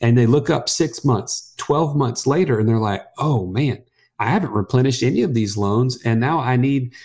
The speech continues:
to borrow for something else that would have been helpful to me." Well, maybe it's an asset that I want to purchase or an investment. If you've listened to our show for any length of time, you've heard us talk about infinite banking and how we are able to use that concept to create over fifty thousand dollars a month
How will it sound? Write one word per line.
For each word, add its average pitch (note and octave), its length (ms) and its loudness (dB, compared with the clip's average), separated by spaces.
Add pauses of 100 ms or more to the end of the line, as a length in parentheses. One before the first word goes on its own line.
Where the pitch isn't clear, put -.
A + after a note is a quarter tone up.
to C#3 100 0
borrow C3+ 320 2
for C#3+ 160 0
something D3 460 -2
else F3+ 300 -2
that C3+ 300 -2
would D#3 140 2
have E3 100 -4
been E3 300 0 (180)
helpful A#3+ 400 -2
to - 140 0
me." - 260 -6
Well, B2 260 0
maybe C#3 260 0
it's D3 160 -4
an C3 100 0
asset C#3+ 460 -4
that A2+ 100 2
I G#2+ 60 -2
want G#2 180 -2
to G2 120 -8
purchase G#2 360 -2
or A#2 80 2
an A#2 60 4
investment. A#2+ 580 -2
If A#2+ 140 0
you've F3 160 2
listened E3+ 320 2
to D3 100 2
our C3+ 120 2
show B2 260 0
for A#2 240 -2
any C#3 180 2
length B2 260 0
of G#2+ 120 -2
time, G2 380 0
you've B2 200 0
heard C#3+ 320 -6
us D3 160 -4
talk B2 260 -2
about G#2+ 420 -2
infinite D#3+ 520 0
banking G#2 420 -2
and G#2+ 100 -2
how A2+ 260 0
we B2 180 0
are G3 60 2
able F3+ 180 0
to C3+ 80 2
use F3 440 0
that D#3+ 280 -2
concept - 640 -2 (360)
to B2+ 100 0
create C#3 460 -2
over C3 200 0
fifty F3+ 540 -2
thousand C3 500 0
dollars A2+ 380 0
a G2+ 60 0
month F#2+ 400 -2